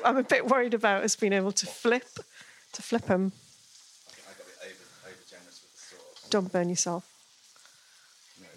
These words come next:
Speaker 2: not
Speaker 1: It's
Speaker 2: quite
Speaker 1: all
Speaker 2: there
Speaker 1: right.
Speaker 2: yet.
Speaker 1: Yeah, so let's talk about, um, while the sandwiches are browning.
Speaker 2: Yeah.
Speaker 1: Um, so brunch in London, and we touched on it
Speaker 2: Yes.
Speaker 1: thing before. Where, where do you go? Where's your favourite
Speaker 2: So
Speaker 1: places?
Speaker 2: my two favourite places are,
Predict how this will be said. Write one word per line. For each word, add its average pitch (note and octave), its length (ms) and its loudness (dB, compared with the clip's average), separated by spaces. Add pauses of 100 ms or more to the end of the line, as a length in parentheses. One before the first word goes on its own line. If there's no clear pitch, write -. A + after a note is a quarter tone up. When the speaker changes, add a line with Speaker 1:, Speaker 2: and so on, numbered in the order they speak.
Speaker 2:
not C4+ 100 -18
Speaker 1:
It's - 120 -2
Speaker 2:
quite F#3+ 60 -6
Speaker 1:
all F3+ 80 -6
Speaker 2:
there - 80 -10
Speaker 1:
right. - 80 -16
Speaker 2:
yet. E3+ 60 -20 (1600)
Speaker 1:
Yeah, B3 100 -2
so A#3+ 160 -2
let's F4+ 220 2
talk E4+ 220 2
about, C4 320 2
um, G#3+ 320 2 (260)
while A#3 180 4
the A#3+ 60 2
sandwiches G#3+ 500 2
are F#3 100 -2
browning. F#3 840 0 (480)
Speaker 2:
Yeah. G3 180 4
Speaker 1:
Um, G3 220 -2 (720)
so - 120 4
brunch A#3 340 4
in A3 100 0
London, G3+ 300 2
and G#3 120 -2
we G#3 100 0 (160)
touched - 300 2
on F#3 100 0
it F3+ 160 -4 (160)
Speaker 2:
Yes. - 140 -16
Speaker 1:
thing F#3 160 2
before. F3 360 -2
Where, A3+ 180 0
where C4+ 240 0
do D4 80 -2
you D#4 180 2
go? F#3+ 160 0
Where's G3 200 0
your A#3 60 -6
favourite G#3+ 300 -4
Speaker 2:
So A3 60 -4
Speaker 1:
places? G#3 320 -4
Speaker 2:
my - 60 -16 (160)
two D3 380 2
favourite B2 300 2
places F2+ 580 0
are, F2+ 400 2